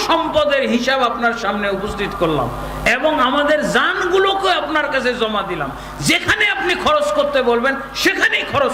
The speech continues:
করব। আল্লাহু আকবার। যেখানেই আপনি খরচ করতে বলবেন, সেখানেই খরচ করব আমরা। আমাদের জানও খরচ করে দেব, আমাদের সম্পদও খরচ করে দেব। তাহলে কোথা থেকে আসলো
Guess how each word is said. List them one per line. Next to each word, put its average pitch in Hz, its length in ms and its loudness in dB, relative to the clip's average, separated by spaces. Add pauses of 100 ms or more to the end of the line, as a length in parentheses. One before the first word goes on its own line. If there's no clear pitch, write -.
করব। - 380 -4
আল্লাহু 220 320 2
আকবার। 160 340 -2 (2750)
যেখানেই 587 500 2
আপনি 349 240 0
খরচ 294 300 2
করতে 262 340 2
বলবেন, 220 360 2 (240)
সেখানেই 339 480 0
খরচ 247 280 2 (120)
করব 190 240 0
আমরা। 127 220 -4 (220)
আমাদের 202 420 0
জানও 392 400 0
খরচ 285 280 2
করে 233 260 2
দেব, 226 280 0 (180)
আমাদের 226 300 2
সম্পদও 202 580 -2
খরচ 170 200 0
করে 143 260 -4
দেব। 117 100 -6 (1200)
তাহলে 160 140 2
কোথা 247 320 2
থেকে 233 240 2
আসলো 156 400 0